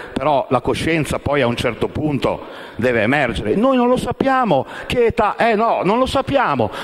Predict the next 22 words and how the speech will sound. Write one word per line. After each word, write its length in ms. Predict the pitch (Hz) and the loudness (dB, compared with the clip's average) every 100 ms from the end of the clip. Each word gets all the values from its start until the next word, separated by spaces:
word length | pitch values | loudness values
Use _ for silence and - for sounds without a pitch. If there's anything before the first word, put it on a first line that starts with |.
| - | -6
perché 240 | 247 269 | -4 0
non 140 | 269 262 | 0 0
siamo 260 | 277 277 | 0 0
in 80 | 269 | 2
grado 260 | 262 269 269 | 2 2 2
di 120 | 262 | 2
definire, 520 | 254 254 269 262 190 | 2 0 2 2 2
però 260 | 240 262 262 | 0 2 2
lei 380 | 233 185 180 180 - - | 2 2 0 -2 -8 -4
sa 180 | - | -2
benissimo 580 | 254 262 285 254 - 214 | 0 2 0 0 -4 -6
come 240 | 208 196 180 | -2 0 2
me 280 | 147 139 - - - | 2 0 -2 -10 -6
che 100 | 247 | -2
nello 220 | 269 262 | 0 0
scorso 420 | - 277 254 240 | 0 0 2 2
anno 280 | 190 156 175 | 2 2 0
ci 140 | - | -2
sono 260 | 233 247 247 | -2 0 0
stati 380 | - 185 151 170 | 2 0 0 -2
duecentotrentaquattro 1160 | 190 220 262 262 240 220 214 202 226 220 208 | -2 -2 -2 -2 -2 0 -2 -2 0 0 0
casi 440 | 175 143 113 104 | 0 0 2 0